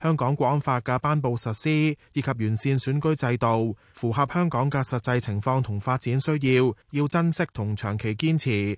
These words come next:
發揮好呢個制度嘅價值，達至良政善治。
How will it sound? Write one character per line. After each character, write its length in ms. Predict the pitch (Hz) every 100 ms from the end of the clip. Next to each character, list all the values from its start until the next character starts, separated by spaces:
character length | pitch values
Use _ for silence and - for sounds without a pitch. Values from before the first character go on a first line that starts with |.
| - _
發 180 | 143
揮 200 | 139 165
好 180 | 139 127
呢 60 | 151
個 200 | 135 123
制 220 | 127 123
度 220 | 117 113
嘅 220 | 123 123 123
價 200 | 127 123
值， 340 | 127 117 113 - _
達 180 | 135 131
至 260 | - 147 139
良 240 | 107 110
政 200 | 139 131
善 240 | 120 123
治。 120 | 117